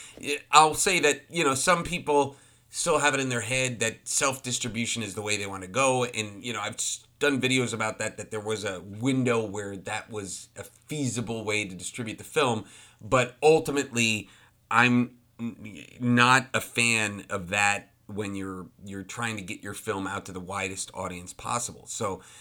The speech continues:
uh, but what I'm saying here, that I guess the asterisk here is that marketing can be done and building an audience for the film can be done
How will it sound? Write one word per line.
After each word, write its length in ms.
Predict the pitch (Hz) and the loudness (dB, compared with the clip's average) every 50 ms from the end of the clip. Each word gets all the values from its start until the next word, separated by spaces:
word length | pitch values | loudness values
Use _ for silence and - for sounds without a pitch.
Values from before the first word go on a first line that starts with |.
| - - - - _ - | -20 -20 -20 -16 _ -2
uh, 240 | 110 113 101 95 - - _ _ _ | 0 0 0 0 -4 -10 _ _ _
but 400 | - 123 104 90 - 131 117 - - - - - - 127 | -8 -6 -6 -2 0 0 0 0 -4 -16 -20 -20 -14 -10
what 360 | 127 123 123 127 117 139 135 | -8 -8 -4 2 6 6 8
I'm 140 | 131 120 117 | 8 8 6
saying 280 | - - 165 151 135 | 4 6 6 6 6
here, 120 | 127 123 107 | 6 4 4
that 160 | 104 110 104 | 4 4 2
I 60 | 110 | 2
guess 160 | 107 113 - | 2 2 0
the 160 | - 107 85 | 0 2 6
asterisk 460 | 95 120 123 110 - - 117 92 - - | 8 10 10 10 8 2 -2 -2 -2 -4
here 140 | 110 104 | -4 -4
is 140 | 101 98 95 | -4 -4 -2
that 220 | 104 101 95 - - - - - - - | -2 -2 -2 -2 -6 -12 -20 -20 -12 -6
marketing 800 | 110 117 127 143 165 190 208 - - 160 131 113 101 104 104 104 | -2 2 6 10 10 10 10 10 6 4 2 2 0 -2 -6 -8
can 180 | - 120 117 113 | -6 -6 -4 -2
be 120 | 110 110 | -2 -4
done 600 | 101 90 101 120 131 135 127 101 90 87 87 - - _ _ - | -2 2 6 8 8 8 8 6 2 -4 -12 -18 -20 _ _ -2
and 420 | 104 104 101 104 101 101 107 95 | 0 0 0 0 -2 -6 -4 2
building 320 | 143 151 151 143 139 131 123 | 6 8 8 8 8 6 6
an 80 | 120 | 6
audience 760 | 120 139 160 175 160 127 113 90 92 98 - - - - - - 117 107 | 8 10 10 10 10 8 6 2 -4 -4 -2 -2 -2 -2 -4 -8 -14 -16
for 240 | - - 123 123 113 | -10 -4 -2 -2 0
the 120 | 107 110 | -2 -2
film 520 | - - 175 185 151 123 113 110 101 98 - - | 0 2 4 6 6 4 4 0 -4 -8 -10 -6
can 140 | - 139 135 | -4 -2 0
be 100 | 120 117 | 0 0
done 520 | 98 127 139 135 123 113 107 98 92 92 | 2 4 4 4 4 2 0 -2 -6 -8